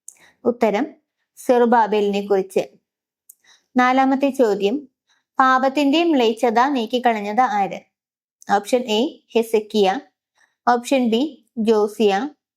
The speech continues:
ഓപ്ഷൻ സി, ജെറമിയ? ഉത്തരം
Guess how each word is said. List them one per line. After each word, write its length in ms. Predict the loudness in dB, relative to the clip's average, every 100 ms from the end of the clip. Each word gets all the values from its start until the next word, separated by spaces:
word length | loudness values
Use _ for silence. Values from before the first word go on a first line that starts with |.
| _ _ _ -20 _ 0
ഓപ്ഷൻ 360 | 0 0 0
സി, 400 | 0 0 -2 -4 _ _ -2
ജെറമിയ? 540 | 0 2 0 -2 -4 -8 _ _ _ _ _ _ _
ഉത്തരം 400 | -4 0 0 -2